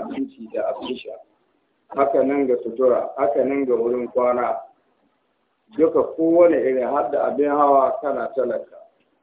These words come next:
To kowa ya tsaya bagiren da Allah ya aje shi, kowa ya tsaya inda an ka aje shi. Amma in ba haka nan ba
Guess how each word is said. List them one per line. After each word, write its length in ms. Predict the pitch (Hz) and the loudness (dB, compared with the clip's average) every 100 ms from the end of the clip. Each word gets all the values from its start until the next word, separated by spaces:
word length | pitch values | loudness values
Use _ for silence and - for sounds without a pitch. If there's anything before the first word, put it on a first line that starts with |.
| - | -8
To 120 | 117 - | -8 -8
kowa 500 | 156 160 165 165 160 151 | -2 2 6 8 6 2
ya 120 | 131 | -2
tsaya 320 | - 139 131 | -4 -2 -2
bagiren 500 | 113 113 117 127 123 | -2 -6 -4 -2 -2
da 140 | 113 113 | -2 -4
Allah 260 | 117 117 107 | -4 -2 -2
ya 120 | 104 - | -4 -4
aje 240 | 98 101 - | -6 -8 -14
shi, 220 | - - _ _ _ _ - | -16 -20 _ _ _ _ -4
kowa 340 | 151 160 160 | 2 4 4
ya 160 | 135 - | 2 -2
tsaya 280 | 135 113 117 | 0 0 0
inda 240 | 123 - | -2 -4
an 100 | - | -4
ka 120 | - - | -6 -8
aje 120 | - - | -10 -10
shi. 260 | - - - _ _ _ - - | -20 -20 -20 _ _ _ -4 0
Amma 360 | 120 127 131 143 | 0 2 4 4
in 140 | 156 | 2
ba 160 | 147 139 | 2 2
haka 280 | 139 143 123 | 0 -2 -4
nan 220 | 143 151 | -4 2
ba 260 | 160 - | 2 2